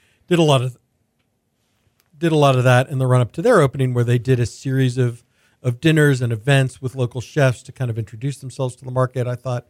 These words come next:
thought International Smoke did some of that. I thought they did it pretty well. But I, but then, you know, I, but then also,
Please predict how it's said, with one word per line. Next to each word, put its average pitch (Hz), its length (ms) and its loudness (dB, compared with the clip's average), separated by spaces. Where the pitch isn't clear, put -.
thought 208 180 0
International 147 520 2
Smoke 123 300 -4
did 120 180 -10
some 123 220 -2
of 113 60 -4
that. 120 260 2
I 113 80 -2
thought - 220 -10
they 117 80 -8
did 110 200 -6
it 113 180 -4
pretty 147 300 -4
well. 120 680 2
But 143 160 0
I, 139 180 4
but 156 180 -2
then, 135 500 0
you 214 120 -8
know, 139 200 2
I, 147 200 2
but 175 200 -2
then 175 200 4
also, 151 560 0